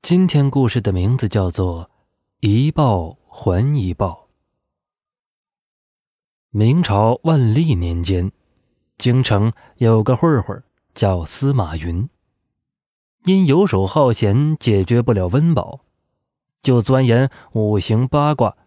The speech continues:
奇门遁甲之术，在街上摆摊儿算起命来。由于他善于察言观色，加上天生能说会骗，所以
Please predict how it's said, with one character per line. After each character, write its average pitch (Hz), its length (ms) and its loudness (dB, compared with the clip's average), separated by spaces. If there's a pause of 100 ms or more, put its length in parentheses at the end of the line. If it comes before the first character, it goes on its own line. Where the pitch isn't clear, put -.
(120)
奇 143 240 0
门 156 240 2
遁 120 260 0
甲 92 300 -10
之 139 180 -2
术， 135 200 -4 (880)
在 156 180 2
街 165 180 2
上 143 240 0 (220)
摆 101 240 0
摊 143 220 0
儿 165 40 2
算 147 280 0
起 - 180 -4
命 139 340 2
来。 87 220 -10 (1500)
由 117 260 2
于 120 260 4
他 120 160 0
善 110 300 0
于 110 100 0
察 110 280 0
言 117 180 2
观 127 240 2
色， 123 180 -4 (440)
加 156 180 2
上 139 100 0
天 160 260 0
生 165 280 2
能 123 180 2
说 151 180 0
会 120 160 0
骗， 123 220 -4 (600)
所 110 180 0
以 98 220 0